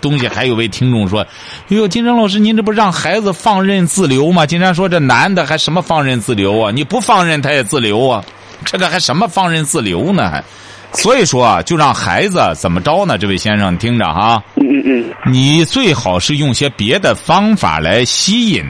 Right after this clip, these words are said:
Speaker 1: 他，因为这个十六七岁的孩子精力充沛，你这个时候他是最活跃的时候，生命力最活跃的时候，晓得吧？
Speaker 2: 嗯。
Speaker 1: 也就我们人类，人类在这个时候我们要珍惜什么？因为人类考虑未来。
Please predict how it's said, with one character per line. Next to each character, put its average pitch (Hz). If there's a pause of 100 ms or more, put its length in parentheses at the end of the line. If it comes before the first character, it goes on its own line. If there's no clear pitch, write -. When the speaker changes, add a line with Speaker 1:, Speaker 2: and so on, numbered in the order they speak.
Speaker 1:
他， 80
因 233
为 294
这 294
个 180
十 -
六 226
七 -
岁 233
的 127
孩 120
子 143
精 262
力 175
充 247
沛， 202 (600)
你 208
这 302
个 175
时 -
候 190
他 -
是 196
最 226
活 135
跃 220
的 -
时 -
候， 110
生 269
命 214
力 139
最 190
活 123
跃 220
的 104
时 98
候， 87 (580)
晓 139
得 147
吧？ 135 (240)
Speaker 2:
嗯。 139
Speaker 1:
也 180
就 269
我 175
们 180
人 151
类， 196
人 151
类 233
在 190
这 202
个 180
时 156
候 185
我 143
们 160
要 156
珍 165
惜 175
什 147
么？ 165
因 202
为 208
人 156
类 196
考 113
虑 160
未 175
来。 107